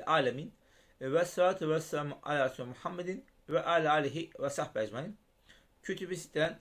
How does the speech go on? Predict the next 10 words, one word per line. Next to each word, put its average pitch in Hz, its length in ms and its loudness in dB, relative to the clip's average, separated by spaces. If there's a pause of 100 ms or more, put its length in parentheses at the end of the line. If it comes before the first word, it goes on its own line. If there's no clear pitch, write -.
(120)
veda 151 380 4
tavafı 123 640 2
bölümünü 113 280 -4
okuyoruz. 139 400 -6 (400)
Bin 160 340 -6 (120)
üç 165 260 -12
yüz 143 160 -6
yetmiş 151 360 -6
dokuzuncu 135 440 -2
hadis. 156 260 -6